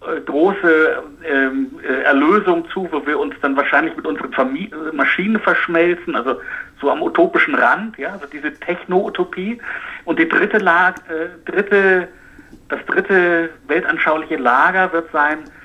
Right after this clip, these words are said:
eben, dass man sagt, ähm, Globalisierung, Internationalismus, äh, wo dann links und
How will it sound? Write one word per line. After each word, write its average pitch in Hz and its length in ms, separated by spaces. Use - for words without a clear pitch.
eben, 156 240
dass 156 180
man 156 160
sagt, 156 460
ähm, 139 280
Globalisierung, 165 920
Internationalismus, 170 1200
äh, 151 80
wo 139 120
dann 160 260
links 190 340
und 147 180